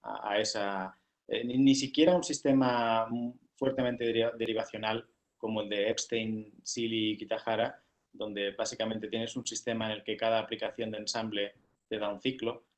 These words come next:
eh, necesitas algo más para poder capturar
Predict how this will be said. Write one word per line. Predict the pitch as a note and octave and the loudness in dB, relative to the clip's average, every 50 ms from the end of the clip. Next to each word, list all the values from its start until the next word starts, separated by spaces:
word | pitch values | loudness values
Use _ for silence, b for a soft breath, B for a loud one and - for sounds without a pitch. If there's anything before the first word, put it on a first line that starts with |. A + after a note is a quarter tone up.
| _ _ _ _ | _ _ _ _
eh, | - A2+ G#2+ G#2 G#2 G2+ G2+ G2 G2 - _ _ _ _ _ _ _ _ _ _ _ _ _ _ _ _ _ _ _ _ - _ - | -8 -6 -4 -2 -2 -2 -2 -4 -4 -8 _ _ _ _ _ _ _ _ _ _ _ _ _ _ _ _ _ _ _ _ -20 _ -2
necesitas | C3+ B2+ B2+ B2+ A#2+ - D3 D3 D#3+ D#3 D3+ | 0 0 0 0 -2 -4 -2 -2 0 0 0
algo | C#3+ C#3 C3+ C3 | 2 2 4 4
más | C3 B2+ B2+ B2 - | 4 4 4 2 0
para | - B2 A2+ A2+ | 0 0 0 0
poder | A2 G#2+ A2 A2 A2 | 0 0 -2 0 -2
capturar | - - - - A#2 A2+ A2 A2 A2+ A#2 | -4 -6 -4 -2 -2 0 0 0 -2 -4